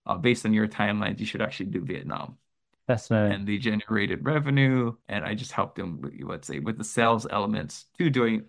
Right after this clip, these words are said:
Speaker 1: other A-, uh, in English to countries. But if you're af-, if you're kind of s-, happy with that, and then you're ready for Japan. So I think, let's say, is before even considering Japan, just understand that two point.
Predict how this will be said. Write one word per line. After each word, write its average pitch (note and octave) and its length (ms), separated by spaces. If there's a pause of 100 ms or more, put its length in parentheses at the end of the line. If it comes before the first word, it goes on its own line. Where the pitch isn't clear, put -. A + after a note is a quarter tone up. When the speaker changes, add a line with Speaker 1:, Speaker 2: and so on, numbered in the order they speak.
(120)
Speaker 1:
other G#2+ 340
A-, A2 220 (180)
uh, - 160
in A2 160
English G#2+ 440
to F#2+ 220 (220)
countries. F#2+ 380
But G#2 400 (140)
if C3+ 400
you're C#3 680
af-, D3 360
if C3 200
you're C3+ 100
kind D3 200
of C#3 100 (120)
s-, - 200
happy C3 320
with A2+ 260
that, - 320 (100)
and A2 220
then A2+ 160
you're G#2+ 140
ready A2 240
for G2+ 180
Japan. G#2+ 420
So - 140
I C#3+ 80
think, C3+ 300
let's D3 200
say, C3+ 140
is A2+ 80
before B2+ 360
even E3+ 260
considering B2 580
Japan, B2 540 (420)
just B2+ 200
understand C#3+ 500
that - 120
two A#2+ 200
point. D#2+ 360